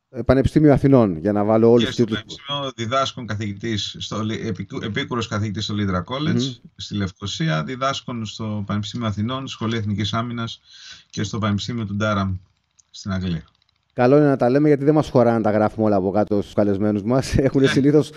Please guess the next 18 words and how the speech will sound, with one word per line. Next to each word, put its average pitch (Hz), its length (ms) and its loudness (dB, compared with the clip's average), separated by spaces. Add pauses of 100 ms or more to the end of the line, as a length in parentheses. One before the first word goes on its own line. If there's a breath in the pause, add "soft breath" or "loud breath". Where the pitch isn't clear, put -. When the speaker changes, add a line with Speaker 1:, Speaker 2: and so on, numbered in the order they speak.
(120 loud breath)
Speaker 1:
πλούσιο 156 360 6
βιογραφικό, 123 420 2
όπως 131 220 2
εσείς. 123 380 2 (760 loud breath)
Ε, 143 280 10
κύριε 185 200 6
Φίλη, 202 140 6
όπως 190 220 6
Speaker 2:
Και 202 60 0
Speaker 1:
είπα, 208 140 4
Speaker 2:
στο 190 80 6
Speaker 1:
επειδή 156 200 4
Speaker 2:
Κολέγιο 175 260 6
Αθηνών, 147 200 -8 (120)
αφού, 113 320 -10 (220)
αφού 113 240 -10
το 113 160 -10
λέμε 117 320 -6